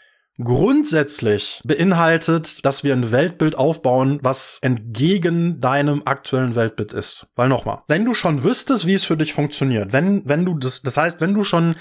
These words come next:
aktuell die Dinge tun würdest, die dich zum Erfolg führen, dann wärst du ja gar nicht hier. Aber dein Weltbild ist nun mal dein Weltbild.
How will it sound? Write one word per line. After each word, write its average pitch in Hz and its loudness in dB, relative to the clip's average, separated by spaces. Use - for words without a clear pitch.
aktuell 160 -4
die 151 -4
Dinge 180 0
tun 165 0
würdest, 196 0
die 175 2
dich 170 0
zum - -2
Erfolg 143 0
führen, 113 -2
dann 131 2
wärst 165 2
du 165 2
ja 160 4
gar 147 2
nicht 151 0
hier. 117 -2
Aber 139 0
dein 131 2
Weltbild 131 2
ist - -2
nun 139 2
mal 135 2
dein 139 0
Weltbild. 147 -4